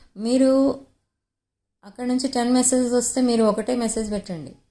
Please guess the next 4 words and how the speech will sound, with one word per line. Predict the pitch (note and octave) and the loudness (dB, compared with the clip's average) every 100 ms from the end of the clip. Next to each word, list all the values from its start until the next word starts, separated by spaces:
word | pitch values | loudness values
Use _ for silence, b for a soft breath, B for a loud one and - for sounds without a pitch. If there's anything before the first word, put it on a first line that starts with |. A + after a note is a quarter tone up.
| F#3 | -20
అన్నిటికీ. | F3+ F3+ - B2 _ _ _ _ _ _ | -20 -20 -20 -20 _ _ _ _ _ _
ఓకే, | F#3+ - B3+ G#3 - b b _ | _ -10 -6 -4 -6 b b _
మీరు | G#3 A#3 A#3 A3+ G#3 G3 - | -6 -2 2 2 2 0 -2
ఓవర్గా | E3 F#3+ G#3 G#3+ B3 C4 C4 C4+ | -8 -4 0 4 4 4 4 4